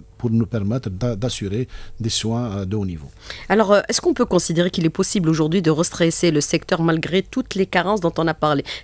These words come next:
Speaker 2: les lacunes et dysfonctionnements enregistrés ? Est-ce qu'on peut rattraper ce secteur ?
Speaker 1: Eh ben oui, heureusement.
Speaker 2: Les erreurs
Speaker 1: Donc, il y a
Speaker 2: commises
Speaker 1: de
Speaker 2: par
Speaker 1: la
Speaker 2: le
Speaker 1: vie.
Speaker 2: passé.
Speaker 1: Donc il y a de la vie et de l'espoir. Donc, euh, c'est, c'est la mobilisation de tout le monde, on doit se mobiliser, que ce soit, euh, professionnel, responsable,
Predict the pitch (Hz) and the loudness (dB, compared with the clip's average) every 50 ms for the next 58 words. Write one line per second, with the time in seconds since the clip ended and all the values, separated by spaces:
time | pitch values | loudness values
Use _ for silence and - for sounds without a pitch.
0 | - 175 175 175 175 180 180 165 185 - - 180 170 160 151 147 143 196 247 - | 0 2 2 4 4 4 4 2 0 -2 -2 0 0 2 2 2 0 -2 -4 -2
1 | - 190 175 170 - - 170 160 160 170 175 - - 165 151 147 147 147 147 - | 0 0 0 0 0 0 0 0 0 0 0 -2 -2 -4 -4 -4 -4 -6 -6 -8
2 | - - 147 151 - - 202 - - - 285 247 - - - 247 208 156 - 131 | -8 -6 -8 -8 -6 -6 -6 -6 -4 -2 -2 -2 -2 0 0 2 2 2 0 -2
3 | - - - - - - 135 - - 131 - - 135 - - - 143 120 127 160 | -8 -10 -12 -12 -8 -6 -4 -4 -4 -4 -4 -6 -6 -4 -2 -2 0 2 2 2
4 | 175 131 95 - - - - - 101 104 127 127 165 190 131 - - - - - | 0 0 -2 -6 -12 -18 -14 -8 -4 -2 -2 0 0 0 -2 -4 -8 -16 -20 -20
5 | - - 160 185 180 196 190 170 185 175 151 151 185 190 196 131 127 185 - - | -4 0 2 2 4 4 4 4 4 4 4 4 6 6 4 6 6 6 6 6
6 | - 156 151 175 175 - - 175 175 170 - - - - - - - 120 107 - | 4 4 4 4 2 2 0 -2 -2 -2 -6 -12 -20 -20 -20 -8 -6 -4 -2 0
7 | 117 104 107 107 107 120 104 90 107 110 - - 180 160 - - - - - - | 0 0 0 0 0 0 0 -2 -2 -4 0 2 2 2 2 0 -6 -16 -20 -20
8 | - - - 113 113 101 - 113 110 104 104 104 98 98 95 - - 123 117 113 | -14 -6 -2 -2 -2 -2 0 -2 -2 0 0 -2 -2 -4 -4 -2 0 0 0 2
9 | 107 104 104 104 98 98 90 - - 92 92 - - 117 110 110 107 101 104 110 | 2 0 0 -2 -2 -4 -6 -8 -10 -10 -10 -6 -4 -2 -2 -2 -2 -2 -2 0
10 | 113 127 127 117 123 120 120 117 - - 131 117 104 98 - 147 143 160 190 220 | 2 2 2 2 2 0 0 -2 -2 -2 -2 -2 -2 -2 -2 0 0 0 0 -2
11 | 226 - - 117 113 113 - - 113 113 104 101 107 101 95 90 110 139 214 - | -4 -4 -4 -2 -2 -2 -2 0 0 -2 0 0 -2 -4 -4 -4 -6 -6 -8 -10
12 | - - - - - - - - - 98 - - - 131 123 123 120 117 110 107 | -14 -20 -20 -20 -20 -20 -14 -12 -10 -8 -6 -4 0 2 2 4 4 2 2 0
13 | 104 95 - 113 110 104 104 104 101 95 85 - - 127 127 135 - - 139 131 | -2 -4 -4 -2 -2 -2 -2 -2 -2 -4 -6 -6 -8 -6 -4 -4 -2 0 0 2
14 | 127 131 135 131 120 120 123 - - - 110 110 101 - - 127 127 143 156 151 | 2 2 2 0 0 0 -2 -4 -4 -4 -4 -4 -4 -2 -2 -2 0 0 0 -2
15 | 160 | -4